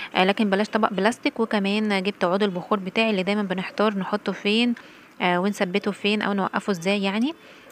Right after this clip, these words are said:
آه، وحطيته جوه القطعة الحديد دي او الدايرة اللي في المشبك. وبعد كده ابتديت طبعًا انا اولع عود البخور بالكبريت بتاعي، وهتسيبيه بقى كده،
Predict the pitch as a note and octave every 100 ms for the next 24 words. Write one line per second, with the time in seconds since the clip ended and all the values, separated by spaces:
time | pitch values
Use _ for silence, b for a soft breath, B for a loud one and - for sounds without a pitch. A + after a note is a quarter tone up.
0 | - F3+ G3 F#3+ G#3+ G#3+ F#3+ G#3+ A3+ A3+
1 | G#3+ F#3+ F#3 F#3 F3+ F3+ F3+ - G3 F#3+
2 | - F3 G#3 F#3+ F3+ G#3 F#3+ G3 F3 G3+
3 | G3+ G3 F3+ - F3 G#3+ A3 A#3+ G#3+ G3
4 | F3 F3 G#3 G#3 - F#3 - F#3+ F#3 F#3+
5 | F#3+ F#3+ F#3 F3+ G3 F#3 - - G3+ G3
6 | G3+ G3+ F3+ G3+ F#3+ F#3+ B3 C#4 D#4+ B
7 | B B B - A3+ A3+ G#3+ A3 G#3+ -
8 | A3+ A3 A3+